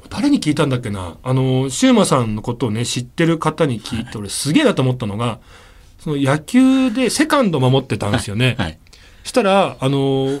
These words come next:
Speaker 1: なんか、ボール来た、ボールね、
Speaker 2: はい。
Speaker 1: あの、打球が飛んできた時に、
Speaker 2: ノックですね。はい。
Speaker 1: あの、霊がいたから、霊を避けてエラーしたっていう。
Speaker 2: <laughs>
Speaker 1: 伝説のエラーの仕方をあいつはしたことがあるっていう。
Speaker 2: 多分、一年か二年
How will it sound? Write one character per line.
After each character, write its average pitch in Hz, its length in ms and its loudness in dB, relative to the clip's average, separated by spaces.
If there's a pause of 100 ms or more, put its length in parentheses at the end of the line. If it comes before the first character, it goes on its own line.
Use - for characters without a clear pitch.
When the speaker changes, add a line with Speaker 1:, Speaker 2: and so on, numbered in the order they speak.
(120)
Speaker 1:
な 196 120 -2
ん - 20 -8
か、 127 160 -2 (320)
ボ 233 360 4
ー 294 40 6
ル 294 100 6
来 - 120 -6
た、 240 160 0 (640)
ボ 247 160 4
ー 247 80 4
ル 240 40 4
ね、 285 160 0
Speaker 2:
は 107 160 -4
い。 85 100 -14 (100)
Speaker 1:
あ 175 100 2
の、 170 160 2
打 156 140 2
球 240 120 -2
が 240 100 0
飛 226 120 -2
ん - 20 -4
で 196 80 -4
き - 20 -10
た - 100 -2
時 127 200 -6
に、 127 80 -2
Speaker 2:
ノ 156 140 4
ッ 113 40 -2
ク - 60 -10
で - 0 -
す - 20 -20
ね。 - 600 -20
は 170 80 -2
い。 - 20 2
Speaker 1:
あ 160 40 2
の、 151 460 0
霊 285 300 4
が 135 200 0
い 117 160 -2 (100)
た 147 160 -2
か 107 160 -6
ら、 127 420 -2
霊 247 320 4
を 156 160 4
避 196 140 6
け 196 160 2
て 208 180 2
エ 180 80 2
ラ 139 140 2
ー - 20 -4
し - 80 -8
た 101 120 -6
っ 95 40 -12
て - 240 -16
い - 40 -6
う。 - 20 -6 (640)
Speaker 2:
<laughs> 254 40 0
Speaker 1:
伝 214 220 4
説 240 260 2
の 233 120 6
エ 240 60 6
ラ 208 100 4
ー 165 40 4
の 147 60 0
仕 127 100 -2
方 135 220 2
を 135 120 4
あ 135 80 4
い 139 60 4
つ 135 100 -4
は 131 100 4
し 131 60 -4
た 147 100 -2
こ 147 100 -2
と 151 80 -4
が 120 100 -2
あ 117 60 -2
る 107 80 -6
っ - 20 -8
て - 260 -12
い - 80 -8
う。 - 40 -12 (720)
Speaker 2:
多 - 160 -2
分、 123 300 2 (320)
一 147 240 0
年 143 160 0
か 110 100 0
二 113 120 6
年 117 340 4